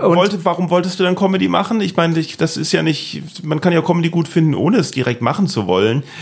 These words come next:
Speaker 2: Das ist doch eigentlich der, und das, das ist ja das, was wir immer beim, also früher beim Improvisationstheater, äh, gesagt haben, beim Theatersport, dass man, was weiß ich, wenn man, wenn man ein, eine Band sieht,
Speaker 1: <laughs>
Speaker 2: dass man denkt, „Wow, krass!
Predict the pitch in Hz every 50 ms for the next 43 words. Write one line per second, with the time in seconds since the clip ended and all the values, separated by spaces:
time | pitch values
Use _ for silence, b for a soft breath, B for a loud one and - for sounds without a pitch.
0 | 156 131 B 135 151 175 170 - 175 131 - 95 147 160 175 165 160 156 - 151
1 | 127 120 147 139 - 139 139 - - - 139 135 175 170 - 175 135 117 156 185
2 | - - 156 151 143 147 151 147 139 156 156 143 135 135 131 127 131 131 123 -
3 | - - 107 95 117 117 - - - - 95 107 - - 156 151 139 - 127 127
4 | 127 131 127 127 127 120 117 123 123 127 - 139 143 156 151 - 160 123 92 101
5 | 110 - 120 113 110 - B B B B B 127 117 B B B 113 113 113 113
6 | 113 113 110 113 110 - 113 107 - 113 107 107 107 - 120 113 120 120 117 110
7 | 110 107 120 107 92 123 131 143 123 113 - - - 98 101 110 107 117 110 -
8 | 120 113 113 113 - 107 117 - 120 120 120 - 113 139 135 135 123 117 117 117
9 | 113 113 113 - - 101 110 113 110 110 110 110 98 - - 110 110 110 107 110
10 | 110 107 107 B B B B B B B 110 113 107 - 117 117 123 147 175 170
11 | - - - 135 131 139 151 175 180 170 156 - - - 147 135 135 135 151 135
12 | 135 131 - 151 139 131 135 139 139 139 143 135 - b b b b b b b
13 | 127 139 143 143 143 143 139 - - - 180 208 240 233 185 143 - - - -
14 | -